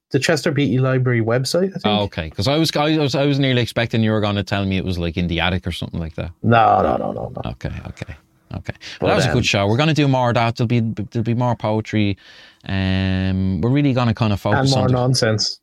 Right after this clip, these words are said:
Speaker 2: And more nonsense. <laughs> You better believe it. Uh, yeah, let's see what else.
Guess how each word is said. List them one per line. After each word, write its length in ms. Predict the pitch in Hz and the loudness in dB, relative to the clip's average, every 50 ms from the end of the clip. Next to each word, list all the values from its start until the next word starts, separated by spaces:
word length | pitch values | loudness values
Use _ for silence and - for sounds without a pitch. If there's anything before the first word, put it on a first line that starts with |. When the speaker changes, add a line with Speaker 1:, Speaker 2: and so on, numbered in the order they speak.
| _ - | _ -4
Speaker 2:
And 200 | 98 104 120 123 | -2 0 2 2
more 200 | 117 117 110 104 | 2 2 2 2
nonsense. 920 | 101 95 98 107 117 - - - 170 143 123 170 151 127 131 - - - | 2 2 2 0 0 0 0 2 0 0 0 0 0 0 0 0 0 2
<laughs> 0 | |
You 160 | 156 135 135 | 2 2 2
better 300 | - 117 143 151 147 123 101 | 2 2 0 2 2 2 2
believe 400 | 107 104 104 107 117 131 127 113 | 2 2 2 4 4 2 2 2
it. 160 | 110 113 120 _ _ - - - - - - - - - - - - - - _ - | 0 0 -2 _ _ -20 -20 -20 -20 -18 -18 -16 -18 -18 -20 -20 -20 -20 -20 _ -6
Uh, 1040 | - 110 113 110 107 107 107 107 107 107 107 107 110 110 110 110 110 110 110 113 - - _ _ _ _ _ _ _ _ _ _ _ - | -2 0 2 2 4 4 4 4 2 2 2 2 2 2 2 2 2 2 0 0 -2 -6 _ _ _ _ _ _ _ _ _ _ _ -10
yeah, 500 | 117 123 120 120 113 110 110 110 107 107 110 | -4 0 2 2 2 2 2 2 0 0 -2
let's 220 | - - 123 120 - | -2 -2 -2 -2 -2
see 160 | - 117 113 | -2 -2 0
what 140 | 113 113 110 | 0 0 0
else. 560 | 107 107 107 104 - - - - - - | 0 0 0 -2 -2 -4 -4 -4 -4 -6